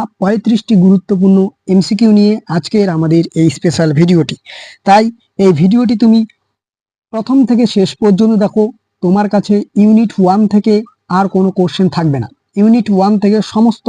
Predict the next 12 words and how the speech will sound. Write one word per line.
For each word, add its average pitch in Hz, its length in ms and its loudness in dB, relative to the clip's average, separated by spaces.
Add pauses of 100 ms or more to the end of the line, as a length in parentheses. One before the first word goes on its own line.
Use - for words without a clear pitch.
রকম 208 180 -2 (120)
প্রশ্ন 185 240 -2 (160)
আমরা 185 160 0 (400)
কভার 190 300 0
করেছি 202 260 -2 (260)
এই 170 80 2 (120)
একটি - 260 -2
ভিডিওর 170 340 0
মধ্য 127 180 -4 (120)
দিয়ে। 131 160 -4 (380)
YouTube-এর 214 380 2
বুকে 196 160 0